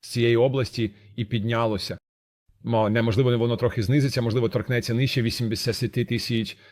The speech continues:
але справді все, що нижче сімдесят восьмій, я починаю хвилюватися, що тепер, е, у нас є, є, е, щось бі-, більше в грі.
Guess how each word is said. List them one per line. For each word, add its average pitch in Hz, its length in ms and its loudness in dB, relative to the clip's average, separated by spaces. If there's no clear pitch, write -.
але 113 200 2
справді 117 340 2
все, 101 200 0
що 107 140 -2
нижче 113 260 -2
сімдесят 107 540 -2
восьмій, 113 480 2
я 110 100 -2
починаю 120 340 2
хвилюватися, 117 580 2
що 110 320 2
тепер, 127 340 4
е, 113 520 -2
у 113 80 -4
нас 117 460 0
є, 110 340 4
є, 113 480 4
е, 104 260 -2
щось 120 240 0
бі-, 101 300 0
більше 117 340 2
в 98 40 2
грі. 107 400 2